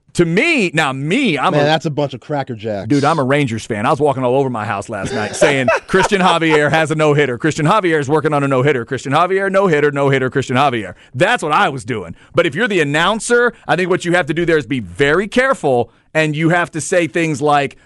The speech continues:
Speaker 1: "The Phillies do not have a base hit," and then move on.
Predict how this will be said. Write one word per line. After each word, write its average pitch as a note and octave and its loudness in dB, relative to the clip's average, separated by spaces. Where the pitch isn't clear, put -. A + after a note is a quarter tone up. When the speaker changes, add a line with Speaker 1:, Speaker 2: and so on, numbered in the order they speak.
Speaker 1:
"The D3 -2
Phillies G3+ -2
do G#3+ 4
not G3 2
have F3 2
a D#3 4
base C#3+ 0
hit," D3 -4
and C#3+ 0
then D#3 2
move D3+ 2
on. A2 -6